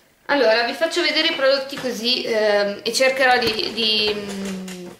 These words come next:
di testarli, insomma, di farveli vedere applicati proprio per, ehm, farvi vedere come sono in realtà, ecco.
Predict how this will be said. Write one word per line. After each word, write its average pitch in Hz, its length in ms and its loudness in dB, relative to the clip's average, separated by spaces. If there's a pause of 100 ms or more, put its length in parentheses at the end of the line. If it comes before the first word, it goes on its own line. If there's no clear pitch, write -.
(420)
di 220 220 -10
testarli, 208 640 0
insomma, 202 480 -2
di 190 100 -8
farveli 208 400 -4
vedere 208 300 0
applicati 202 640 -4
proprio 254 340 2
per, 214 540 0 (300)
ehm, 202 960 -4 (760)
farvi 226 300 -4
vedere 247 680 0 (400)
come 220 220 -2
sono 233 260 -2
in 226 80 0
realtà, 202 720 0
ecco. 180 500 -14